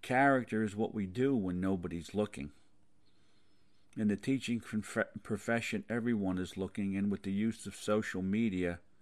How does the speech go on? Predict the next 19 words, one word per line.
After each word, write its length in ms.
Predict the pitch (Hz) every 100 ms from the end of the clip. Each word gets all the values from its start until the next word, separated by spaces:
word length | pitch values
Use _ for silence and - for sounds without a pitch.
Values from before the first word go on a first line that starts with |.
| - - - - -
people 320 | 156 - 101
are 40 | 90
really 380 | 104 110 92
looking. 440 | 85 73 - 78 78 - - - - - - - - - - - -
We 140 | 117
can't 380 | 113 131 127 -
legislate 680 | 110 113 117 - 117 120 -
morals, 540 | 113 87 90 92 -
but 180 | - 98
we 100 | 113
can 320 | - 117 120
be 160 | 120 131
judged 720 | 98 110 113 92 90 - - - - - - - - - -
in 180 | 117
the 80 | 113
court 520 | - - 143 98 - - -
of 200 | 113 -
public 400 | 104 98 101 -
opinion. 500 | - 110 98 85